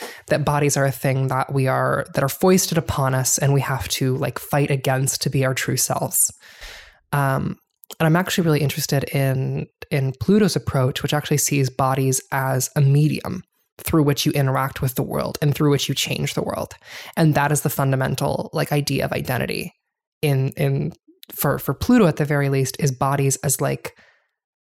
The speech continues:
as a medium and as a precondition for existence. Um, I have this line floating around, which will probably end up in the essay that will be released in conjunction with this podcast. Um,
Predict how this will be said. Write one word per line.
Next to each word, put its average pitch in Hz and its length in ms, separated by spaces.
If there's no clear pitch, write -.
as 147 140
a 147 40
medium 151 760
and 147 140
as 135 120
a 135 100
precondition 147 840
for 135 140
existence. - 640
Um, 139 400
I - 20
have 151 160
this 151 160
line 131 300
floating 131 340
around, 131 340
which 139 140
will 143 80
probably 135 400
end 131 140
up 131 160
in 139 320
the - 120
essay 139 320
that 131 160
will 135 340
be 143 120
released 127 380
in 139 340
conjunction 131 420
with 127 60
this - 100
podcast. - 720
Um, 135 300